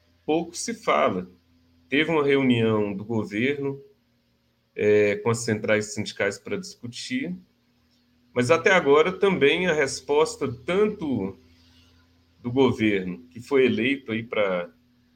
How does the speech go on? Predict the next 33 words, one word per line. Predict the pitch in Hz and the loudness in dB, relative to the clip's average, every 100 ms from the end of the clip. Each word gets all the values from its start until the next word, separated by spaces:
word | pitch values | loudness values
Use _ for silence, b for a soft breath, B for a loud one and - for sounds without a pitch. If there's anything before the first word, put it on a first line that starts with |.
| b _ | b _
é, | - 101 101 98 95 92 | -6 -2 0 0 0 0
digamos | 92 110 110 117 113 101 107 | -2 -4 0 0 0 -2 -4
aí, | 104 | -6
com | - | -4
a | 113 | -6
expectativa | - - 110 - 98 - 117 113 | -6 -8 -6 -2 -2 -4 -10 -10
de | 95 | -10
que | - 113 | -10 -4
ia | 117 | -4
enfrentar | 123 120 107 95 101 113 120 | -4 -4 -6 -6 -4 -2 -2
esses | 101 95 - - 95 90 - - - | -4 -6 -10 -10 -10 -10 -10 -16 -12
grandes, | 104 113 123 120 98 - _ | -6 -2 -2 -4 -10 -12 _
esses | - - 98 | -18 -16 -10
grandes | 101 113 120 | -6 -6 -6
empresários, | 104 - 95 92 98 110 98 - | -10 -4 -4 -2 -4 -4 -6 -10
que | 104 | -6
a | 95 | -6
sua | 92 - 107 | -8 -10 -10
grande | 104 127 120 | -6 -6 -4
maioria | 113 104 95 104 | -4 -4 -6 -8
estavam | 113 - 110 123 104 95 | -12 -6 -4 -4 -6 -10
aí | 95 - | -14 -16
com, | 101 92 - _ _ | -12 -12 -14 _ _
se | - 107 | -16 -6
beneficiaram | 117 117 117 120 - 104 107 104 | -2 -2 -4 -8 -2 0 0 -2
com | 104 95 | -8 -8
bo-, | 104 - _ _ _ _ _ _ | -8 -8 _ _ _ _ _ _
das | 107 107 | -2 0
medidas | 107 95 104 98 92 | -2 -2 -4 -6 -8
de | |
Temer, | 92 - 110 113 95 | -10 -4 0 0 -2
de | 98 | -6
Bolsonaro, | 95 95 - 95 87 92 117 98 92 | -6 -8 -6 -6 -4 -4 -4 -6 -12